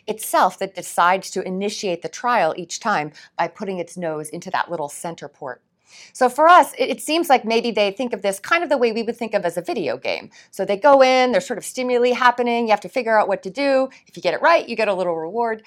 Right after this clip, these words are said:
Um, and, and for that reason, uh, they are quite engaged and are willing to make many decisions. And from an experimental point of view, this is really useful, um, because we can get a sense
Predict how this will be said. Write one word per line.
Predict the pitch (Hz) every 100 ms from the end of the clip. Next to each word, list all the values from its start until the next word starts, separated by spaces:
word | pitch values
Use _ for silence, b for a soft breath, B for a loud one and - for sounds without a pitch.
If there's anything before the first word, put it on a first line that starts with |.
| B B -
Um, | 196 185 180
and, | 208 202
and | - 202
for | 226
that | 226 226
reason, | 220 214 185 175 -
uh, | 165
they | 160 196
are | 190
quite | 190 - 220
engaged | 190 180 160 165 143 -
and | - 151
are | 139
willing | 151 170 165
to | 170
make | 156 -
many | 165 160
decisions. | 147 139 139 123 131 - _ b b b b
And | 214
from | 262 254
an |
experimental | 247 - 240 226 302 392 349
point | - 202
of | 170
view, | 165
this | 190 226
is | 208
really | 185 180 208 226 226 214 196
useful, | 175 226 285 - 135 123 B B B -
um, | 180
because | 185 226 202
we | 226
can | 220
get | 233
a | 220
sense | 220 233 220 220